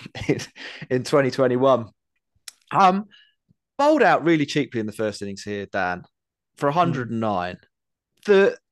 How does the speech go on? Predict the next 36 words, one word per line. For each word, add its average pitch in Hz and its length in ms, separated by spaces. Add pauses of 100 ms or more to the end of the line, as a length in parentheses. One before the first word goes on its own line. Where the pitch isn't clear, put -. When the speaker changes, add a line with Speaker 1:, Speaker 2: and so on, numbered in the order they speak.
(380)
Speaker 1:
the 233 80
game 330 340
plan 180 280
for 156 140
India, 131 220
and 113 100
I 120 40
think 170 180
it's, 156 300
it's 151 200
sort 175 320
of 269 80
become 127 280
more 123 240
evident 98 340
in, 98 260
in 101 140
recent 104 320
years, 92 320 (600)
is 139 760
to - 160
rely 160 360
really 135 280
heavily 107 460 (320)
on 104 540 (180)
their 101 640
spin 104 260
bowlers 92 320
outperforming 92 560
the 95 100
opposition 95 420
spin 95 220
bowlers 90 460
and, 104 240
Speaker 2:
Mm. 135 180
Speaker 1:
and 107 220